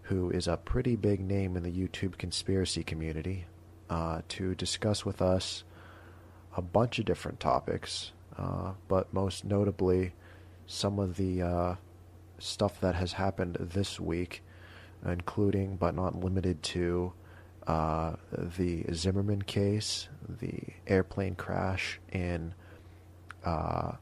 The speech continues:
San Francisco, and all the executive orders that Obama has been secretly pushing under the table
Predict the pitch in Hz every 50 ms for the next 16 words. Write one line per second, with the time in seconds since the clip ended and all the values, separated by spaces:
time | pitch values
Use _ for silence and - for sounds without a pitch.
0 | - - - - - 104 95 - - 87 - - 113 107 - - 95 92 90 90
1 | 90 80 - - 101 107 110 104 101 95 - 95 90 95 98 - 95 85 80 85
2 | 87 92 87 85 85 82 80 85 82 82 80 80 76 73 82 85 85 82 82 82
3 | 80 80 80 - - - - - 87 85 78 - - - 101 - - 90 90 85
4 | 85 82 - - - 90 - - 92 92 85 - - 90 82 80 82 80 - -
5 | - 82 87 85 - - - - -